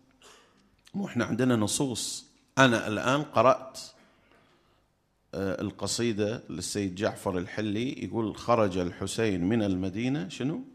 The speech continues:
"خائفاً". أو في بعض الروايات يوصف الإمام الحجة عليه السلام في علل غيبته، إذا تذكرون السنة الماضية كان هذا بحثنا معاكم إحنا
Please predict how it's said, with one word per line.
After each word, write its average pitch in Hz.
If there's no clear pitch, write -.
"خائفاً". 92
أو 139
في 123
بعض 147
الروايات 131
يوصف 139
الإمام 120
الحجة 117
عليه 120
السلام 117
في 98
علل 131
غيبته، 160
إذا 123
تذكرون 127
السنة 131
الماضية 135
كان 123
هذا 117
بحثنا 107
معاكم 104
إحنا 131